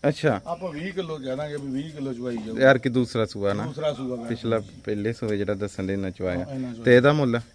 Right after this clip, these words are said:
Speaker 2: ਇਹਦਾ ਵੀਰ ਜੀ ਨਿੱਘਾ ਜਿਹਾ ਮੁੱਲ ਕਰਨਾ ਪਝੱਤਰ ਹਜ਼ਾਰ ਰੁਪਏ।
Speaker 1: ਪਝੱਤਰ ਹਜ਼ਾਰ।
Speaker 2: ਹਾਂਜੀ।
Speaker 1: ਤੇ ਬਾਕੀ ਵਿੱਚੋਂ ਮਾਨਤਾਨ?
Speaker 2: ਪੂਰਾ ਮਾਨਤਾਨ ਕਰਾਂਗੇ ਵੀਰ।
Speaker 1: ਮਾਨਤਾਨ ਖੁੱਲੇ ਹੀ ਹੋਣੇ ਸਾਰੀਆਂ
Speaker 2: ਖੁੱਲੇ
Speaker 1: ਚੋਂ ਨਾ?
Speaker 2: ਅੱਗੇ ਵੀਰਾਂ ਦਾ ਪੂਰਾ ਖੁੱਲੇ ਮਾਨਤਾਨ ਕੀਤੇ ਵੀਰ
Speaker 1: ਤੇ
Speaker 2: ਜੀ।
Speaker 1: ਹੁਣ ਆਹ ਝੋਟੀ ਦਿਖਾ
Speaker 2: ਇਹ
Speaker 1: ਦਈਏ।
Speaker 2: ਝੋਟੀ ਸੱਜਰ ਸੂਈ ਆ ਵੀਰ ਜੀ।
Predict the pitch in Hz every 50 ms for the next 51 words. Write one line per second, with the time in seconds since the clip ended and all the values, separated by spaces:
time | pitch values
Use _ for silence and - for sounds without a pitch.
0 | - - 175 185 190 196 190 190 170 165 196 185 180 175 180 180 180 190 180 170
1 | 156 156 147 151 143 143 147 139 143 147 139 - - 120 113 120 117 110 101 -
2 | - - - 117 117 120 117 - - 107 95 95 104 110 107 98 - - - -
3 | 117 110 107 120 110 123 123 120 - 135 123 131 135 - 139 123 120 117 113 113
4 | - 120 113 113 110 107 - 220 226 214 208 190 175 165 156 156 156 147 139 135
5 | 135 131 131 123 120 113 107 131 143 151 160 160 143 165 170 170 147 - 151 143
6 | 147 170 170 175 175 156 127 117 - 123 107 202 214 220 240 240 247 247 240 240
7 | 226 226 226 214 214 208 208 202 214 208 - 185 202 220 214 160 175 190 208 214
8 | 202 190 180 175 160 165 160 151 143 143 135 - - 151 147 160 175 135 139 151
9 | 165 - - - - 139 139 135 127 127 131 - 151 135 131 135 120 120 117 127
10 | 113 180 190 196 123 120 202 196 - 165 156 143 165 156 147 175 151 151 160 160
11 | 165 175 180 160 156 135 131 147 160 143